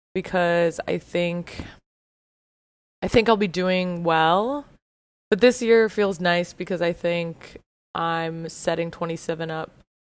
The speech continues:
for a good year. I'm a little bit more stable than the last few years, as many of us are. I do feel like I lost a couple years. I keep thinking I'm twenty-four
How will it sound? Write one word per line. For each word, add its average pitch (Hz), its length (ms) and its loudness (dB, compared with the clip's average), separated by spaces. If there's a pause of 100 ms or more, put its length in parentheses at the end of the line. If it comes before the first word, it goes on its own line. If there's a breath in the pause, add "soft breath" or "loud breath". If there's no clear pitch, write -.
(100)
for 165 600 -4
a 175 80 -8
good 165 300 -4
year. 170 640 -4 (720)
I'm 175 160 -4
a 170 80 -2
little 160 260 -2
bit 160 200 -4
more 160 200 -8
stable 233 640 4
than 220 160 2
the 220 80 0
last 208 380 0
few 208 140 -2
years, 190 640 0
as 165 200 0
many 170 260 -2
of 160 80 -2
us 160 160 -4
are. 160 680 0 (760)
I 160 720 2
do 311 260 2
feel 311 140 2
like 247 180 2
I 175 140 2
lost 156 560 0
a - 40 -6
couple 233 280 -4
years. 254 500 -2
I 190 120 -4
keep - 180 -12
thinking 185 400 -6
I'm 165 220 -6
twenty-four 160 960 -6